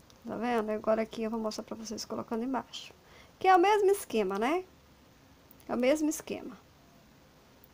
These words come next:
Só que eu não gostei muito dessa frente, não.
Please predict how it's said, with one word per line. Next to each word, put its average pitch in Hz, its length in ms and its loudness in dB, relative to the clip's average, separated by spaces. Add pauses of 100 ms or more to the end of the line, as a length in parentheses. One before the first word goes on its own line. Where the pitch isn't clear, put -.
(260)
Só 233 200 -4
que 294 420 -4 (1040)
eu - 60 -2
não 330 160 2
gostei 359 260 2
muito 330 240 4
dessa 320 220 0
frente, 294 480 0
não. 247 340 0